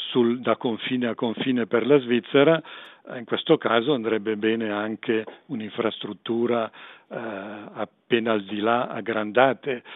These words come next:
a otto chilometri da Chiasso o magari direttamente anche a Chiasso oppure a Seregno, ma anche Milano Smistamento.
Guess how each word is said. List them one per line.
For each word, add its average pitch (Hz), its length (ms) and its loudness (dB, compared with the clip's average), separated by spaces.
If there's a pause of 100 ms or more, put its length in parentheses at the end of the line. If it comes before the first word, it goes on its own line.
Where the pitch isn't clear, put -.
(220)
a 120 140 -6
otto 113 280 -2
chilometri 107 600 -6
da 98 140 -6
Chiasso 139 480 0
o 135 240 -2
magari 110 460 -2
direttamente 107 760 -6
anche 107 420 -4 (340)
a - 120 -10
Chiasso 135 560 0
oppure 110 760 -4 (280)
a - 220 -10
Seregno, 123 580 2
ma 117 320 -2
anche 151 540 2
Milano 127 500 0
Smistamento. 120 1080 0